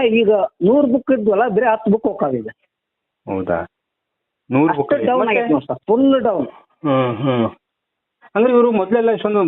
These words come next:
Speaker 2: ಬ-, ಫೋರ್ಸ್ ಮಾಡಿ ಜಗಳ ಮಾಡಿ ಕಿ-, ಕಿ-, ಕಿತ್ಕೋತಾ ಇದ್ದಲ್ಲ ದುಡ್ಡನ್ನ,
Speaker 1: ಅದು
Speaker 2: ಈಗ
Speaker 1: ಎಲ್ಲ,
Speaker 2: ಸುಮ್ನೆ ಆಗ್ಬಿಟ್ಟವ್ರೆಲ್ಲ?
Speaker 1: ಎಲ್ಲ ಆಗೈತೆ ಬಿಡ್ತಾರೆ. ಇವ್ ನಮ್ ಜನ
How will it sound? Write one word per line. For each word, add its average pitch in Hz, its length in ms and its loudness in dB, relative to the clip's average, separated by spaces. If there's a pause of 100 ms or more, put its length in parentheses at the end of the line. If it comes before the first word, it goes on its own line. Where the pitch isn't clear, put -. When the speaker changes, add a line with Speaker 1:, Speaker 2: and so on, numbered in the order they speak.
Speaker 2:
ಬ-, 135 140 2
ಫೋರ್ಸ್ 220 360 -2
ಮಾಡಿ 190 240 2
ಜಗಳ 170 240 0
ಮಾಡಿ 190 200 -4
ಕಿ-, 165 240 0
ಕಿ-, 151 300 2
ಕಿತ್ಕೋತಾ 170 420 -2
ಇದ್ದಲ್ಲ 131 280 0
ದುಡ್ಡನ್ನ, 123 340 -2 (320)
Speaker 1:
ಅದು 180 140 0
Speaker 2:
ಈಗ 262 80 2
Speaker 1:
ಎಲ್ಲ, 233 120 2
Speaker 2:
ಸುಮ್ನೆ 254 200 2
ಆಗ್ಬಿಟ್ಟವ್ರೆಲ್ಲ? 185 420 2
Speaker 1:
ಎಲ್ಲ - 100 0
ಆಗೈತೆ 214 260 0
ಬಿಡ್ತಾರೆ. 196 320 -2 (340)
ಇವ್ 226 180 2
ನಮ್ 233 260 2
ಜನ 240 140 0